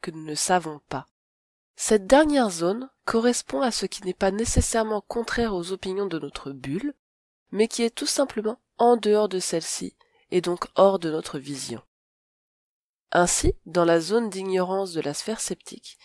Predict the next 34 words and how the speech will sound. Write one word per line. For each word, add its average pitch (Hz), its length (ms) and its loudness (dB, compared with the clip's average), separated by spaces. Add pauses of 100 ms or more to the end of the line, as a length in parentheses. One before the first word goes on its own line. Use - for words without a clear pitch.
(160)
il 220 180 -2
y 185 140 4
a, 196 180 2
entre - 380 -4
autres, - 340 -10 (260)
de 170 120 4
nombreuses 214 420 0
femmes 214 400 2
sceptiques - 640 -10 (160)
et 175 340 -4
ou 196 160 -8 (200)
zététiciennes, 147 880 -6 (380)
dont 220 200 4
certains 240 540 0 (160)
ignorent 202 440 2
jusqu'à 175 340 -4
l'existence, 165 800 -6 (280)
parce 190 200 0
que 175 120 -8
beaucoup 214 400 -4
de 196 100 0
ces 175 180 -4
femmes 156 420 -4
évoluent 156 440 -4
dans 143 160 -4
des 139 160 -6
bulles 143 280 -8
différentes. 117 840 -12 (920)
Ces - 240 4
femmes, 294 420 2 (100)
parce 214 200 2
qu'elles 208 120 0
sont - 160 -4
sceptiques, - 600 -4